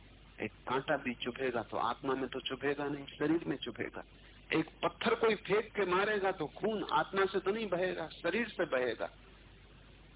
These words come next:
कंकड़, पत्थर, कांटे, जमीन, आसमान, सब कह रहे हैं कि तुम शरीर हो। इतनी बड़ी पुनरुक्ति को खंडित करना बड़ा कठिन है, और तुम अकेले हो।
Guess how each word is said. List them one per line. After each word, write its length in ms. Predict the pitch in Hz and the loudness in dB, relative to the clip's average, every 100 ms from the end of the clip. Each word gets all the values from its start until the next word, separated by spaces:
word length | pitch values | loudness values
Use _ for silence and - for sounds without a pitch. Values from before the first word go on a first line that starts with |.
| - - - - - - - - - - | -20 -20 -20 -20 -20 -20 -20 -20 -20 -2
कंकड़, 340 | 151 185 175 135 | 0 2 0 0
पत्थर, 480 | 151 - - 156 | -2 -2 -4 -6
कांटे, 540 | - - 135 - 139 - - - - - - - - - - - - | -6 -4 -4 -2 -6 -8 -20 -20 -20 -20 -20 -20 -20 -20 -20 -12 -4
जमीन, 380 | 123 147 123 - | 2 2 2 -2
आसमान, 480 | 120 120 147 139 127 - - | -4 -2 -2 -2 -2 -8 -8
सब 200 | - - | -6 -4
कह 120 | 123 | -2
रहे 160 | 131 131 | 2 2
हैं 80 | 127 | 0
कि 100 | 110 | -2
तुम 180 | 107 104 | -4 -4
शरीर 380 | - 104 110 | -2 -2 -2
हो। 160 | 113 113 - - - - - - - - | -2 -6 -12 -20 -20 -20 -20 -20 -8 -6
इतनी 460 | - - 98 113 | -6 -10 -4 -2
बड़ी 280 | 160 160 151 | 2 4 4
पुनरुक्ति 640 | - 120 113 123 - - 120 | 2 -4 -4 -4 -6 -6 -4
को 160 | 101 | -6
खंडित 500 | - - 117 123 - | -8 -4 -2 -2 -6
करना 420 | - 107 104 101 - - - - - - - - - - - - - - - - - | -6 -6 -4 -6 -8 -16 -20 -20 -20 -20 -20 -20 -20 -20 -20 -20 -20 -20 -20 -20 -12
बड़ा 180 | - 104 | -8 -6
कठिन 320 | - 110 - | -8 -10 -10
है, 220 | - - - - - - - - - - - - - - | -12 -18 -20 -20 -20 -20 -20 -20 -20 -20 -20 -20 -10 -8
और 80 | - | -4
तुम 240 | 175 156 | 0 0
अकेले 380 | - - 156 139 | 0 0 2 0
हो। 180 | - | -2